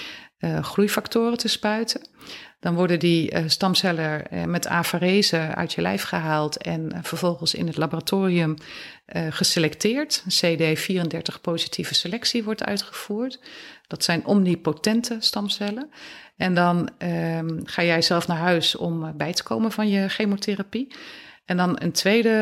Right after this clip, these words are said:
eh, gedeelte van de behandeling, dan wordt er weer cyclofosfamide gegeven, maar dan in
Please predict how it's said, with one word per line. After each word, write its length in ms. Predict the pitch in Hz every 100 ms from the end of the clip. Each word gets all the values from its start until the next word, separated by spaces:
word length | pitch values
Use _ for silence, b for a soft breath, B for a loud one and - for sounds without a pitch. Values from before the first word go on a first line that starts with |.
| 208
eh, 300 | - 208 196
gedeelte 400 | 196 208 208 185
van 120 | 196
de 60 |
behandeling, 560 | 175 170 175 175 165 165
dan 120 | 165
wordt 180 | 160 165
er 80 | 160
weer 180 | 165 233
cyclofosfamide 840 | - 240 214 - - 190 185 175
gegeven, 500 | - - 170 160 160
maar 100 | 160
dan 200 | 160 160
in 100 | 170